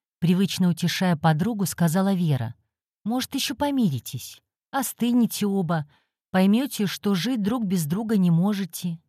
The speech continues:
«Ты не понимаешь», закричала Ларка, так что Вере пришлось отодвинуть трубку от уха. «Теперь все совершенно другое. Между нами все. Все кончено.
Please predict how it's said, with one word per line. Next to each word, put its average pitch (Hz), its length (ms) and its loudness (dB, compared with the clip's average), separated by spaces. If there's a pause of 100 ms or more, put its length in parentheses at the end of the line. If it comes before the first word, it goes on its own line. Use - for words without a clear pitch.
(380)
«Ты 339 120 -6
не 320 140 -8
понимаешь», 349 880 -6 (340)
закричала 190 600 -2
Ларка, 185 560 0 (340)
так 202 200 2
что - 160 0
Вере 226 340 2
пришлось 190 680 -2
отодвинуть 190 640 0
трубку 226 400 -2
от 226 240 -4
уха. 139 460 -4 (560)
«Теперь 294 440 -4
все 320 180 -10
совершенно 330 600 -6
другое. 311 640 -6 (140)
Между 285 340 -4
нами 320 300 -2
все. 226 420 -6 (360)
Все - 260 -2
кончено. 240 680 0